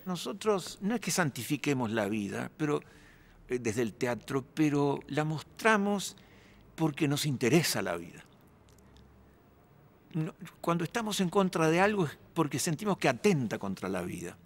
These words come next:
entendiendo por vida, bueno, un pasar por la tierra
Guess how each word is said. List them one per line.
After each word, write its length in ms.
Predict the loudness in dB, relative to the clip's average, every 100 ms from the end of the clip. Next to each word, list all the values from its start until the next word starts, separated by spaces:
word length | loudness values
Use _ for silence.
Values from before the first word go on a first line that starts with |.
| -20 -20 -20 -20 -20 -8
entendiendo 540 | -4 -2 -2 0 0
por 200 | 2 0
vida, 460 | 2 4 6 4 2 -6
bueno, 200 | -6 -6 -10 -20 -20 -20 -20 -20 -20 -20 -6
un 140 | -4
pasar 460 | 0 0 4 4 4
por 140 | 0
la 140 | 0 0
tierra 640 | 2 2 0 -2 -4 -4